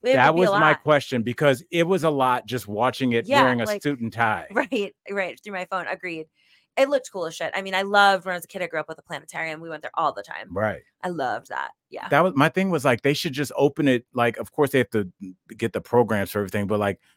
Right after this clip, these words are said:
Speaker 2: during the day, if they had, like, uh, the solar system in there where you could just go in there during the day and,
Speaker 1: I'm sure
Speaker 2: like
Speaker 1: they're going to do that, right? They're gonna, it's gonna, they're gonna Meow Wolf that. Like, that's gonna be a
Speaker 2: Yeah, but do they want to?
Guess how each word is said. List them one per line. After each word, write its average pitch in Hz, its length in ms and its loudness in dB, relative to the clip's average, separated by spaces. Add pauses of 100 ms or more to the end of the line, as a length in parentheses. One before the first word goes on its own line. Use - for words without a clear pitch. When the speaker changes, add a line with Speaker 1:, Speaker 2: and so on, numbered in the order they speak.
(120)
Speaker 2:
during 147 180 4
the 131 100 4
day, 120 260 4
if 120 100 -2
they 127 140 2
had, 120 200 0
like, 104 380 -4 (440)
uh, 107 380 0
the 113 160 -4
solar 143 300 4
system 165 360 0
in 170 140 2
there 180 220 2
where 127 100 4
you 131 80 0
could 135 120 -2
just 101 160 -6
go 123 220 2
in 139 80 4
there 139 140 4
during 135 220 2
the 127 60 2
day 135 260 4
and, 123 120 2
Speaker 1:
I'm 101 60 -2
sure 220 80 -2
Speaker 2:
like 480 80 -4
Speaker 1:
they're 214 120 -4
going 208 300 -4
to 160 120 -16
do 156 140 -10
that, 156 340 -4
right? 196 220 -6
They're 196 80 -10
gonna, 180 240 -12
it's - 140 -20
gonna, 190 140 -14
they're 190 120 -10
gonna 180 120 -6
Meow 160 300 -2
Wolf 160 240 -6
that. 156 320 -4 (180)
Like, 175 140 -14
that's 190 160 -10
gonna 165 200 -8
be 156 120 -6
a 143 160 -4
Speaker 2:
Yeah, 98 380 0
but 92 240 -6 (100)
do 98 180 -4
they 90 140 0
want 107 300 2
to? 87 260 -4